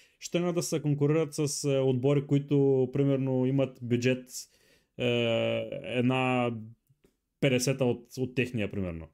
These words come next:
Но лошото е не-, лошото нещо е, че накъдето е тръгнало промяна в формата в Шампионската лига, а, и тези телевизионни права, и тези всичките известни футболисти, които отидоха в,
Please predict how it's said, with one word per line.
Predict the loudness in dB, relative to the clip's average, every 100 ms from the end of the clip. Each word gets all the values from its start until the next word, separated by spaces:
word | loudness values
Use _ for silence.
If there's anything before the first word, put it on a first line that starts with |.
| _ _ _ _ 0
Но | 2 4 2 -2 -14 _ _ 0
лошото | 2 0 -2 -2
е | 0
не-, | 2
лошото | 2 0 0
нещо | -2 -2 -2
е, | -4
че | -2 -2 -4 _ _ _ -4
накъдето | -2 0 0 2
е | 0
тръгнало | 0 -2 0 -2 -2
промяна | 0 0 0
в | -2 -4
формата | -2 -2 0 -2
в | -4
Шампионската | -4 -6 -6 -8 -8 -6
лига, | -4 -2 -2 -4 -8 _ _ _ _ _ _ -6
а, | -2 0 0 0 -2
и | -2 -2 0
тези | -2 0
телевизионни | 0 0 0 0 0 -2
права, | -2 0 0 -2 -6 -8
и | -4 0 0 -2 0
тези | -2 -2
всичките | -8 -6 -2
известни | 0 0 0 0 -2 -4
футболисти, | -6 -2 -2 -2 -4
които | -2 0
отидоха | 0 0 0 0
в, | 0